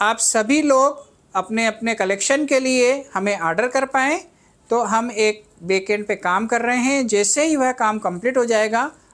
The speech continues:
हम अगला प्रोडक्ट लॉन्च करेंगे। तो आप इसी तरीके से अपना प्यार हमें देते रहिए।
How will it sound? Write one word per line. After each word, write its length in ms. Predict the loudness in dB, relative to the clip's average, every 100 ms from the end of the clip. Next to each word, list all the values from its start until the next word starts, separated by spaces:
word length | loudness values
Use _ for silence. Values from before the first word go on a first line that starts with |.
| _
हम 220 | -4 -4 -4
अगला 280 | -2 0
प्रोडक्ट 360 | 0 0 -2 -2
लॉन्च 260 | -2 -2 -2
करेंगे। 420 | 0 0 2 0 -2 -14 _ _ -2
तो 100 | -2
आप 360 | 0 -2 -2 -2
इसी 200 | -2 -2
तरीके 420 | 0 0 0 0
से 140 | 0
अपना 240 | 0 -2 -4
प्यार 420 | -2 -2 -2 -6 _ -10
हमें 220 | -6 -2
देते 240 | -2 -2 -2
रहिए। 360 | -4 -8 -12